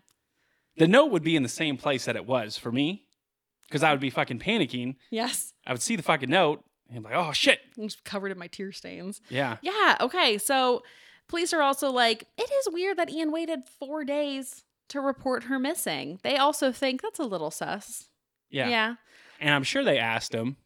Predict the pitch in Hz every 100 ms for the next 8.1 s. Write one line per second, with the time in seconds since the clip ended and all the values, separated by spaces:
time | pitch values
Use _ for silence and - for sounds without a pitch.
0 | _ _ _ _ _ _ - 156 - 165
1 | 170 185 147 135 131 113 135 147 160 139
2 | 127 180 151 127 120 - 127 120 127 120
3 | 127 120 - 127 110 113 - 120 - 113
4 | 107 104 95 98 - _ - 214 196 143
5 | - - 240 240 226 262 330 311 262 208
6 | 180 185 - 180 175 175 - 196 220 233
7 | 170 170 - 139 - 151 - 185 165 156